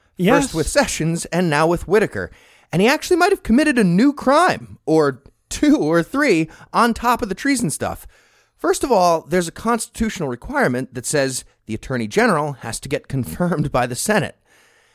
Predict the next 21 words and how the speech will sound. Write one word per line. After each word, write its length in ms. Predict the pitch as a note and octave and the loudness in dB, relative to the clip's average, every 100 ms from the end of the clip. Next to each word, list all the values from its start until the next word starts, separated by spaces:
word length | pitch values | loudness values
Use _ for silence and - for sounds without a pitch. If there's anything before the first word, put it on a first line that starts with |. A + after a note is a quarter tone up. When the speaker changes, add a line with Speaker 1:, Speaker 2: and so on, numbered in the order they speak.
| _ _ - | _ _ -10
Speaker 2:
And 200 | C3+ - _ _ _ _ - _ - | -10 -10 _ _ _ _ -20 _ -2
Deputy 720 | E3+ - A3 A#2 F#2 F2+ E2+ - | 0 0 -2 -4 -6 -10 -12 -10
A 200 | A#2 B2+ | -4 -2
G 360 | B2 A#2+ B2 C3 | -2 -4 -2 -2
Rod 280 | G#2+ G#2 G2+ | -2 -4 0
Rosenstein 800 | G3 A3 E3 - A#2+ B2 C3 D3+ | 0 0 -2 -2 -2 -2 -4 -4
was 260 | B3+ C#4 - | 0 0 0
confirmed 440 | F3+ A#2+ A#2+ G2+ | -6 -4 -4 -4
by 100 | G2 F2 | -6 -8
the 60 | |
Senate, 360 | - G2 E2 - _ - | -8 -8 -10 -16 _ -6
but 260 | D3 C#3+ - _ _ _ | -2 -2 -4 _ _ _
he's 240 | C#4 D4+ | 0 0
been 360 | B3 A#3 F#3+ D#3+ _ _ _ _ | 2 2 2 -2 _ _ _ _
not 420 | B2+ D#3 A3 - | 0 2 2 0
sabotaging 760 | - G3 F3+ F3 G3 F3+ D#3+ D#3+ | -4 0 2 0 0 0 2 2
Mueller 260 | G#3+ G#3 A2 | 4 2 -2
this 160 | G2 | -6
whole 140 | C3 A2 | -6 -6
time, 340 | A2+ F#2 - | -4 -6 -6
so 380 | - A#2+ F#2 | -4 -4 -4